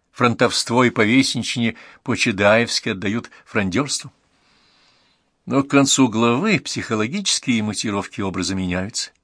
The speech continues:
Разочаровавшись в наслаждениях света, Онегин становится серьёзным бунтарём,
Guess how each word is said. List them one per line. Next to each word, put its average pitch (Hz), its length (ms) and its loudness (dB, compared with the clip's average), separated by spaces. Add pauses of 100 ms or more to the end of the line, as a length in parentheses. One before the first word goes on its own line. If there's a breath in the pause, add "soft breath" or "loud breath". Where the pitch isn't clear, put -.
(680)
Разочаровавшись 113 920 4
в - 0 -
наслаждениях 117 840 0
света, 123 540 -2 (260 loud breath)
Онегин 110 460 0
становится 131 480 0
серьёзным 156 540 0
бунтарём, 160 480 -4